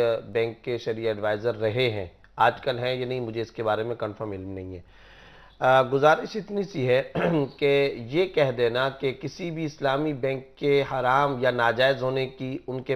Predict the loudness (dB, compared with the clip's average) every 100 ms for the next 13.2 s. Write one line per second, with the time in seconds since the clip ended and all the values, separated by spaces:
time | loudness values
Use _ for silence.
0 | 0 -2 0 -4 -4 -8 -4 0 0 -2
1 | -10 -20 -8 -2 -2 2 2 4 0 2
2 | 2 4 0 -2 0 0 2 2 2 2
3 | 2 0 -2 -4 -4 -4 -2 -4 -6 -2
4 | 0 0 0 0 0 -2 -6 -4 -2 -2
5 | 0 0 2 2 2 2 2 0 0 0
6 | -2 -2 0 0 0 -2 -4 -4 -8 -14
7 | -16 -18 -20 -20 -20 -20 -20 -20 2 8
8 | 8 8 6 6 4 4 0 2 2 2
9 | 2 4 2 2 2 2 2 0 2 0
10 | 0 -2 2 4 4 2 -4 -2 -2 0
11 | 0 0 0 -2 0 -2 -2 -2 0 0
12 | 0 0 4 4 4 4 4 0 -6 -8
13 | -12